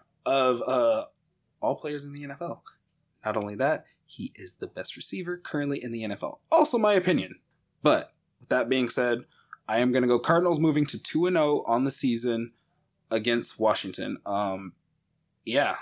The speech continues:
<laughs> that's all I can really say about that one. Uh, next up, you got the Chiefs going into a divisional matchup against the Chargers.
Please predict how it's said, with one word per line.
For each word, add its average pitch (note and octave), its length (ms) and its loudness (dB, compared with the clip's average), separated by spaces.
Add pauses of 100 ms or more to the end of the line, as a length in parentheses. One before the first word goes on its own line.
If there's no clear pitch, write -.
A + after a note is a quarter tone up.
(240)
<laughs> - 240 -20
that's - 680 -2
all B2+ 120 4
I B2+ 40 0
can C3+ 120 -4
really B2+ 200 0
say C3+ 160 -2
about G#2 180 -4
that G#2+ 160 0
one. G2 180 -12 (760)
Uh, A#2 280 4
next B2+ 340 2
up, C#3+ 200 4
you B2+ 140 -2
got C3 400 4 (220)
the A#2 140 -2
Chiefs - 500 -2
going D3 340 0
into C#3 800 -4 (480)
a B2 300 4
divisional C3 680 0
matchup B2+ 500 0 (120)
against A2+ 800 -4 (260)
the B2 80 0
Chargers. A2 680 -2